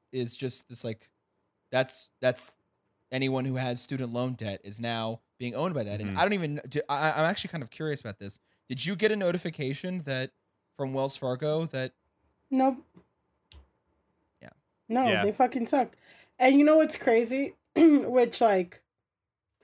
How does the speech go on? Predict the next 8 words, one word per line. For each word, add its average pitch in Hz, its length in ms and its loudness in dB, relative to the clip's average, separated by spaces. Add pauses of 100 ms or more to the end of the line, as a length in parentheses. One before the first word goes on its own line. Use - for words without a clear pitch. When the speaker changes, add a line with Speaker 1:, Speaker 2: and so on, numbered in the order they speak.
(540)
Speaker 3:
this 254 260 2
is 302 120 4
what 294 140 8
I'm 226 200 6
thinking 247 400 2
of, 190 280 2
like, 185 520 -2 (600)
um, 196 680 4